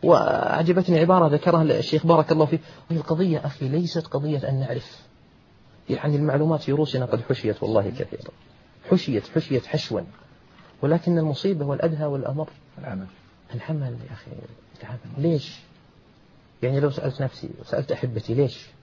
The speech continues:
Speaker 1: نعرف أوقات الإجابة وهي كثيرة ليست بالقليلة أبدًا، لكن ليش ما نقبل إليها وفيها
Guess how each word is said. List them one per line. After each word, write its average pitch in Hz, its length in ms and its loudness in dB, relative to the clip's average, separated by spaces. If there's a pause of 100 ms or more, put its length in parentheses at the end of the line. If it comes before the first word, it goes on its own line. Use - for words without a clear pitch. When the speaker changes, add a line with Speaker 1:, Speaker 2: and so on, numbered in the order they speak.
(380)
Speaker 1:
نعرف 196 240 4
أوقات 139 280 2
الإجابة 117 360 2
وهي 160 220 4
كثيرة 170 360 2
ليست 175 260 2
بالقليلة 160 400 6
أبدًا، 107 280 2 (340)
لكن 180 280 8
ليش 208 280 10
ما 175 100 8
نقبل 143 340 4
إليها 95 340 -4 (180)
وفيها 147 460 6